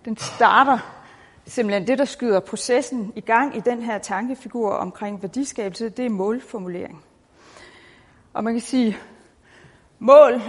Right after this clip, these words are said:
og målstyring, øh, er jo tit, øh, også med en vis ret blevet koblet sammen med det, der nogle gange bliver kaldt, øh, New Public Management.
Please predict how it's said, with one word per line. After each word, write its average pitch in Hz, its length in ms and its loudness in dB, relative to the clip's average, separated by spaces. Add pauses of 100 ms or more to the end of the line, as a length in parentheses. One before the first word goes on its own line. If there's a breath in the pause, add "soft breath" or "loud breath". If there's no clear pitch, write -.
og 185 360 0
målstyring, 226 880 0
øh, 220 100 -6
er 185 360 -6
jo 208 60 -6
tit, - 480 -8 (320 loud breath)
øh, 190 280 -2
også 233 300 0
med 220 80 -4
en 196 80 -8
vis 233 260 -8
ret 240 240 -2
blevet 226 200 -6
koblet 208 320 -8
sammen 226 320 -6
med 196 80 -8
det, 233 260 -4 (440 loud breath)
der 233 80 -2
nogle 226 200 -4
gange 220 320 -2
bliver 214 160 -4
kaldt, 208 400 -6
øh, 185 320 -4
New 233 160 -2
Public 208 360 -6
Management. 202 800 -6